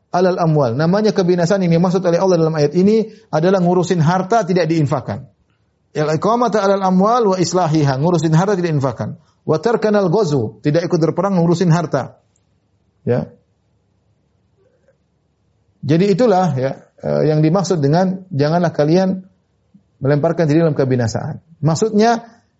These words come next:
jangan kalian terhalangi ya dengan mengurusi dunia sehingga lupa untuk beribadah. Di antaranya kalian punya harta, kalian ngurusin terus ke proyek, proyek, proyek, tapi tidak pernah berinfak di jalan Allah. Itulah kebinasaan.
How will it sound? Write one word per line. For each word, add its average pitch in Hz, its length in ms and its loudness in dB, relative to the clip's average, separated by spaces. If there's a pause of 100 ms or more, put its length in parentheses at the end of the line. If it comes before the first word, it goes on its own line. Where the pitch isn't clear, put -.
jangan 262 340 0
kalian 214 460 2
terhalangi 190 800 0
ya 156 320 -2
dengan 170 500 2
mengurusi 175 480 2
dunia 196 400 2
sehingga 165 220 2
lupa 180 260 2
untuk 165 240 0
beribadah. 123 720 -2 (400)
Di 165 160 0
antaranya 185 320 0
kalian 190 240 0
punya 180 160 2
harta, 202 240 0
kalian 185 240 0
ngurusin 180 340 0
terus 214 460 0
ke 165 160 -4
proyek, 202 560 0
proyek, 190 400 0
proyek, 214 320 2
tapi 202 160 0
tidak 196 240 0
pernah 196 240 0
berinfak 220 420 0
di 196 140 0
jalan 202 160 2
Allah. 185 480 -4 (640)
Itulah 233 320 0
kebinasaan. 175 880 -2